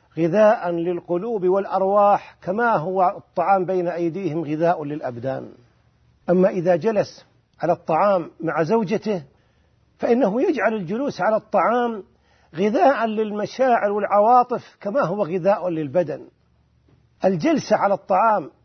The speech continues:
بين النبي صلى الله عليه وسلم وزوجته هي جلسة مشاعرية، هي جلسة عاطفية، تأخذ النفس فيها حاجتها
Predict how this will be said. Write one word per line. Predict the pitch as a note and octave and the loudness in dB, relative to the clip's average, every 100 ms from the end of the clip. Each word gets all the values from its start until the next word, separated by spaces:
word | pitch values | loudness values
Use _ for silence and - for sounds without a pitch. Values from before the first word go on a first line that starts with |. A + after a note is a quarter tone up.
| _ | _
بين | C3 G3+ | -4 -2
النبي | G#3 G3 D#3+ A3+ F#3+ F#3+ - | 0 -2 -4 -6 -4 -6 -8
صلى | - E3+ | -6 -2
الله | F3+ A3 D#3+ | 2 2 2
عليه | F3+ G3+ F3 | -2 -2 -2
وسلم | - A3+ G3+ F#3 | -4 -4 -2 0
وزوجته | F#3 F3 G#3 F3 F3+ F#3+ D3+ _ _ _ _ G3+ | -2 -2 -2 -2 -4 -6 -8 _ _ _ _ -2
هي | F#3 | 0
جلسة | B3+ C4+ F#3 | 2 0 -2
مشاعرية، | F#3 E3+ D#3 D#3+ F#3 D#3+ G2+ - _ _ _ _ _ _ _ _ | -2 0 0 0 -2 -4 -8 -16 _ _ _ _ _ _ _ _
هي | A3 | -2
جلسة | F#3+ D4+ - F3 | 2 0 0 0
عاطفية، | F#3+ F#3+ D#3 G3+ F3+ C3 A2 _ _ _ _ _ _ _ _ - | 0 -2 -4 -2 -2 -2 -8 _ _ _ _ _ _ _ _ 2
تأخذ | E4 C4 - G#3+ | 2 2 -2 -4
النفس | G#3 F#3+ G3 C4 - - - | -4 -4 4 4 4 -6 -8
فيها | B3+ G#3 D#3 - | -2 0 2 2
حاجتها | - B3 F3+ A#3+ C4+ G3+ C4 C4 | 4 4 4 2 2 4 4 2